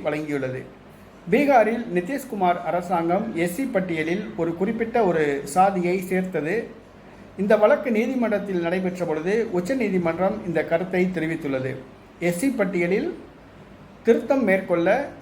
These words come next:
மாநில அரசுக்கு அதிகாரம் இல்லை என்று. இந்த உச்ச நீதிமன்ற தீர்ப்பு வரலாற்று சிறப்புமிக்க தீர்ப்பாகும்.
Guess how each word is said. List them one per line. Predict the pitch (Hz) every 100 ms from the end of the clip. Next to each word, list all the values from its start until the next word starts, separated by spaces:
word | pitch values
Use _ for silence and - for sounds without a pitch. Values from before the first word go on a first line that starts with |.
| - 160
மாநில | 156 190 247 240
அரசுக்கு | 180 170 - 160 214 247
அதிகாரம் | 156 170 190 175 180 151
இல்லை | 135 135 135 - - - - - -
என்று. | 156 139 131 - - - - - - - -
இந்த | 185 190
உச்ச | 196 269
நீதிமன்ற | 277 247 226 196 185
தீர்ப்பு | 185 185 185 233 269 165
வரலாற்று | 175 208 233 240 233
சிறப்புமிக்க | 190 196 196 196 190 190
தீர்ப்பாகும். | 175 147 151 143 160 220